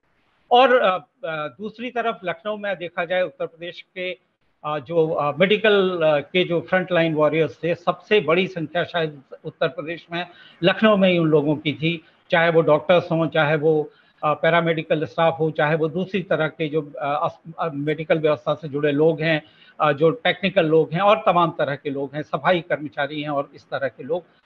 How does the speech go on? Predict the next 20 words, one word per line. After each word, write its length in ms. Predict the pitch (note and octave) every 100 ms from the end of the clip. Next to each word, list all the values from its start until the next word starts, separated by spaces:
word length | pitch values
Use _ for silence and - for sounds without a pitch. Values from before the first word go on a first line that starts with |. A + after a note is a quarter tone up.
| _ _ F#3
उन्होंने, 600 | G#3 A3 B3 A#3+ A#3 A#3 -
उन 100 | G#3
पर 240 | G#3+ B3+ B3
एक 220 | A#3+ -
बहुत 200 | D3+ G#3
बड़ी 200 | F#3 F#3
चुनौती 400 | - D3+ C#3+ D#3
आ 100 | C#3+
गई 180 | C#3 D#3
थी। 240 | - F#3+ - _ _ -
उन्होंने 280 | F3+ G#3 A3
बहुत, 480 | D#3 G3+ A#3+ - E3+
अ, 120 | C#3+ A#2+ _ - -
एक 200 | F3 F3+
तरह 180 | F3+ F#3
से 360 | - G#3+ G#3 F#3
अपनी 320 | - A3+ G#3+
जान 360 | A#2 F#3 A#3
पर 160 | A#3 G#3+
खेलकर, 560 | - F#3 F3 G3+ F#3+